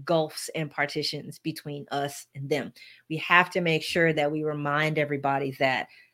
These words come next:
you know, "I am just like you." And yeah, I might have a hobby of training and maybe I've got a couple more hours of training than you, but otherwise, you know, there's very little daylight between us. So we,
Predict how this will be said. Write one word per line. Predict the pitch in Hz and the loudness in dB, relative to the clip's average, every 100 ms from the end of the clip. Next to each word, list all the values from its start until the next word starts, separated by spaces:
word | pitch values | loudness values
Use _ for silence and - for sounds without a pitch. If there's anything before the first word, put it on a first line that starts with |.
| _ | _
you | 156 | -2
know, | 151 139 143 - | -2 -2 -6 2
"I | 156 160 | 4 4
am | 147 139 | 2 -4
just | 135 165 165 | 2 4 6
like | 180 165 160 | 8 8 6
you." | 151 135 - _ - _ - | 2 2 -4 _ -20 _ 0
And | 151 151 147 143 135 - | 4 4 4 2 -4 -2
yeah, | 160 185 165 143 | 8 10 10 8
I | 156 | 4
might | 165 165 | 6 6
have | 165 165 | 6 4
a | 151 | 4
hobby | - 185 180 175 | 4 4 6 2
of | 170 | 2
training | - 180 185 185 | 2 2 2 0
and | 151 | 0
maybe | 156 165 175 | 0 4 4
I've | 165 | 4
got | 160 156 | 4 4
a | |
couple | - 160 170 | 2 -2 0
more | 165 160 | -2 2
hours | 156 160 160 | 4 4 0
of | 156 | -4
training | - 165 170 170 | -6 -4 -2 0
than | 165 | 0
you, | 170 170 - - - - | 0 -2 -6 -18 -14 2
but | 165 | 4
otherwise, | 185 202 196 190 190 185 180 - _ _ _ _ _ _ _ - | 6 6 6 6 8 6 4 -2 _ _ _ _ _ _ _ -4
you | 175 | 0
know, | 156 147 - | 0 -2 0
there's | 175 165 | 2 4
very | 175 175 | 4 4
little | 170 160 | 4 0
daylight | 147 156 160 147 - | 0 0 2 -2 -4
between | 143 - 156 139 | -8 -4 -4 -4
us. | 139 | -4
So | - 151 143 - - - _ - | -2 0 -2 -8 -20 -20 _ 0
we, | 190 185 | 0 0